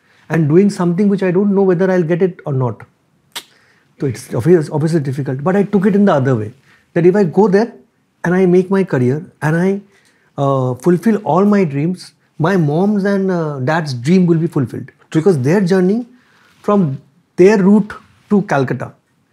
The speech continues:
and from Calcutta to Bombay Everything is linked,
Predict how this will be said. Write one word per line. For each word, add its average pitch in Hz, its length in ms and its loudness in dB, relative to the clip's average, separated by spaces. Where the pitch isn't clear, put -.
and 139 260 -6
from 147 220 -2
Calcutta 180 420 0
to 185 340 0
Bombay 123 440 -2
Everything 196 400 2
is 147 100 -2
linked, 113 300 -6